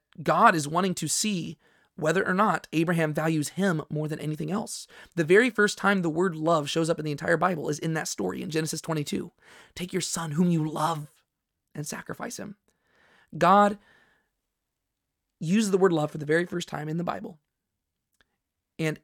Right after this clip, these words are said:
in the context of love being used for the very first time, it is used in the context of giving up what you love for the sake of God,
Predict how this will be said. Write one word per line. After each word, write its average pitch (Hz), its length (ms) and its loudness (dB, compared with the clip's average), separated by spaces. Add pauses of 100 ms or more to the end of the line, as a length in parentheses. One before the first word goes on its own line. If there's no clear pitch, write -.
in 220 220 2
the 226 80 0
context - 800 -4
of 156 160 -6
love 170 280 4
being 165 300 -2
used 185 320 -2
for - 100 -10
the 151 80 -6
very 170 240 0
first - 280 -8
time, 139 400 -8 (260)
it 170 80 2
is 147 200 2
used 196 360 0
in 156 80 -2
the 147 60 -2
context 160 680 -2
of 139 140 -8
giving 165 240 0
up 151 160 -4
what 175 280 2
you 160 140 -4
love 139 380 -6
for - 80 -18
the 160 60 -12
sake - 200 -10
of 190 80 -16
God, - 300 -6